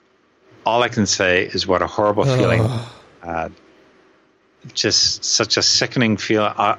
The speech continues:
Speaker 1: I've had this. I've deleted files, and, and it's just,
Speaker 2: Yep.
Speaker 1: it's just a, oh.
Speaker 2: I worked somewhere for a while. They had an incident they called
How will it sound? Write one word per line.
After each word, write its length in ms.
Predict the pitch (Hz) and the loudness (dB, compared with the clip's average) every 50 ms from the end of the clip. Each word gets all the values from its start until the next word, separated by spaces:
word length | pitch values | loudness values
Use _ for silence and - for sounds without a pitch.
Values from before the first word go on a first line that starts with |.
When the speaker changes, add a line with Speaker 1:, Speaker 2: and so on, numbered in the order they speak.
| - | -2
Speaker 1:
I've 140 | - 107 98 | -2 -2 -2
had 300 | - - 120 117 117 110 | 0 0 0 0 0 0
this. 460 | 98 87 82 80 - - - - - - - | -2 -2 -2 -2 -4 -4 -6 -6 -8 -8 -4
I've 180 | - 107 101 101 | -4 -4 -2 -2
deleted 440 | - 117 110 110 110 107 104 95 90 | -2 0 2 2 0 0 -2 -4 -8
files, 600 | - - 101 92 90 90 87 90 90 87 85 - | -4 -2 0 2 2 2 2 2 0 0 -2 -4
and, 360 | - - 117 98 95 101 - | -4 -4 -4 -4 -4 -4 -4
and 140 | 113 104 95 | -2 -2 -2
it's 240 | 92 87 - - - | -2 -2 -2 -2 -2
just, 320 | - - - - - - - - - - | 0 2 2 0 0 -2 -8 -14 -10 -6
Speaker 2:
Yep. 160 | 117 110 - - - - - - - - | -4 -4 -4 -6 -12 -20 -20 -20 -16 -12
Speaker 1:
it's 220 | - 95 - - - | -8 -4 -2 0 0
just 220 | - 101 - - | 2 2 2 2
a, 180 | 98 92 98 - - - - - - - - - - - - - - | 2 0 0 -2 -6 -16 -20 -20 -20 -20 -20 -20 -20 -20 -18 -8 -4
oh. 840 | 95 92 92 92 90 90 87 90 90 85 87 87 87 85 - - - - - - - - - | -2 0 2 2 0 0 -2 -4 -6 -8 -8 -8 -8 -10 -10 -12 -14 -20 -20 -20 -14 -6 -4
Speaker 2:
I 80 | 123 | -2
worked 240 | 117 117 110 101 - | -2 -2 -2 -4 -4
somewhere 380 | - - 110 104 104 104 101 98 | -4 -4 -2 -2 0 0 -2 -2
for 120 | - 107 | -2 -2
a 60 | 107 | 0
while. 180 | 107 104 104 98 | 0 0 0 -2
They 80 | 101 104 | -2 -2
had 140 | 110 107 | -4 -4
an 80 | 107 104 | -6 -6
incident 400 | - 113 110 - 110 107 104 - | -8 -8 -6 -4 -2 -2 -2 -2
they 80 | - 104 | -4 -4
called 400 | - - 107 98 104 110 110 | -2 -2 -2 -2 -2 -6 -12